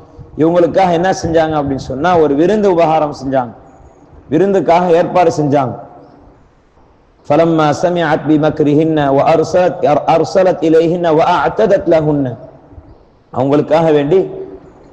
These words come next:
பல உபகாரங்கள் செய்வதற்காக வேண்டி ஒரு சின்ன உப-, உபதேச-, அதாவது உப-, உப-, உப-, உபசரிப்பதற்காக வேண்டி அவங்க வந்து சில பேர் அந்த பெண்கள் எல்லாம் கூப்பிட்டிருந்தாங்க. அப்ப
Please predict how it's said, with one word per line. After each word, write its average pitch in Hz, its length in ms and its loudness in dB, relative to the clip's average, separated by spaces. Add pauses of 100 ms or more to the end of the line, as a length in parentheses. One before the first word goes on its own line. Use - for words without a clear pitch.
(160)
பல 143 500 2 (220)
உபகாரங்கள் 160 480 2
செய்வதற்காக 139 640 0
வேண்டி 151 180 0
ஒரு 180 140 2
சின்ன 185 340 -2
உப-, 147 440 0 (120)
உபதேச-, 175 380 2
அதாவது 143 380 2
உப-, 135 540 -4
உப-, 151 280 0
உப-, 156 380 0
உபசரிப்பதற்காக 151 920 0
வேண்டி 143 400 -2 (360)
அவங்க 160 340 0
வந்து 165 240 -2
சில 170 240 2
பேர் 190 160 2
அந்த 170 240 0
பெண்கள் 180 320 -2
எல்லாம் 180 360 0
கூப்பிட்டிருந்தாங்க. 165 600 0 (1000)
அப்ப 139 500 0